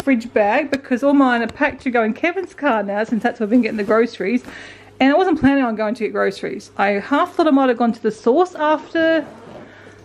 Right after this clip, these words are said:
um, after the appointment, but I just wanted to get home. And then on the way home, I'm thinking, "We really need to get cheese and bread." So I thought, "I'll go via the supermarket." Anyway, I like that one with avocado.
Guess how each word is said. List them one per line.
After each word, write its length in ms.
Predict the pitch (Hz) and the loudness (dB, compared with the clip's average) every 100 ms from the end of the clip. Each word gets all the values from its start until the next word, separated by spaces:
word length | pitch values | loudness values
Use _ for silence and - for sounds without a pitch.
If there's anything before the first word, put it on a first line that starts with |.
| - - | -20 -2
um, 280 | 247 240 240 | 0 2 2
after 260 | 254 240 240 | 0 -2 -2
the 40 | |
appointment, 260 | - 233 240 | 0 0 2
but 40 | |
I 40 | 262 | 0
just 100 | 185 | -2
wanted 160 | 196 | -10
to 80 | - | -8
get 140 | 214 | -8
home. 420 | - 254 277 262 254 | -2 2 4 4 0
And 100 | 214 | -2
then 40 | |
on 60 | 226 | -2
the 60 | |
way 100 | 233 | 0
home, 180 | 196 214 | 0 2
I'm 120 | 214 | 0
thinking, 320 | 202 208 214 214 | 0 -2 0 2
"We 60 | |
really 180 | 240 302 | 2 0
need 120 | 349 | -2
to 80 | 339 | -6
get 160 | 302 - | -6 -6
cheese 480 | - 285 269 262 | -2 2 4 2
and 160 | 254 220 | 2 2
bread." 300 | 196 185 190 | 2 0 -4
So 160 | - 208 | -4 -2
I 840 | 202 190 - - - - - - | -2 -6 -10 -20 -20 -20 -18 -6
thought, 120 | 208 | -2
"I'll 80 | 208 | 0
go 200 | 247 247 | 2 2
via 360 | 240 220 208 202 | 2 0 2 0
the 80 | 196 | -4
supermarket." 800 | - 185 185 185 185 185 185 - - - - | -4 -4 0 0 -2 0 -2 -2 -14 -6 -2
Anyway, 260 | 202 240 262 - - - - | 2 2 0 -4 -18 -20 0
I 80 | 226 | 2
like 180 | 254 | 2
that 120 | 247 208 | 2 2
one 100 | 254 | 2
with 140 | 247 | 2
avocado. 640 | 220 220 254 254 254 302 | -2 0 2 2 2 2